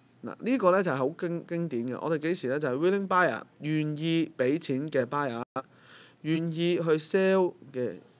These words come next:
同埋我哋有陣時呢係加多個able呢個字㗎。嗱，雖然我C好似都係好似，呃，buyer which is willing to pay，但係呢，market value呢，我哋係雙方面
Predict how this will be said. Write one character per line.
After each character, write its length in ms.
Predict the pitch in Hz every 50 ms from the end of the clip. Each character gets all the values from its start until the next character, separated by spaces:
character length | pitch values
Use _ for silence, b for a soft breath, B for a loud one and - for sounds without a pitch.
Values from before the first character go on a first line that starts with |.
| _ _ _ _
同 140 | - 139 131
埋 160 | 127 123 95
我 80 | 123 165
哋 80 | 160 151
有 100 | 139 135
陣 180 | 143 147 139 127
時 120 | - 117
呢 140 | 113 147 175 170
係 100 | 151 123
加 240 | 123 - 165 165 170
多 100 | 170 165
個 120 | 143 135 - -
able 480 | 170 180 185 185 170 143 107 104 107
呢 60 | 123 135
個 40 | 123
字 140 | - - 107
㗎。 140 | 104 104 101 - _ _ _ _ _ _ _ _ _ _ _ _ _ _ _ - B B B B B B B B -
嗱， 140 | 131 143 170
雖 240 | - - 330 320
然 120 | 233 147 135
我 100 | 139 151
C 280 | 165 - - 247 247 240
好 300 | 165 131 131 139 180 196
似 280 | - - 160 151 147 147
都 180 | - 190 185
係 160 | 170 147 113 113
好 180 | 113 117 127 151 - _
似， 260 | - - 117 117 117 - - - - - _ _ -
呃， 180 | 127 127 123 123 - -
buyer 220 | 170 170 170 147
which 200 | 139 156 147 139
is 100 | 127 127
willing 320 | - 151 - _ - 151 147
to 160 | 135 113 - -
pay， 280 | - 165 160 135 101 98 B B B B B B B B _ -
但 160 | 143 151 151
係 140 | 156 151 156
呢， 200 | 190 226 214 - - - _ _
market 380 | - 165 - _ - 185 220 208
value 320 | 190 220 220 214 165 127
呢， 180 | 127 165 185 -
我 80 | - 139
哋 120 | 139 143
係 60 | 120 117
雙 220 | - 170 165 170
方 160 | 160 170 160
面 100 | 151 127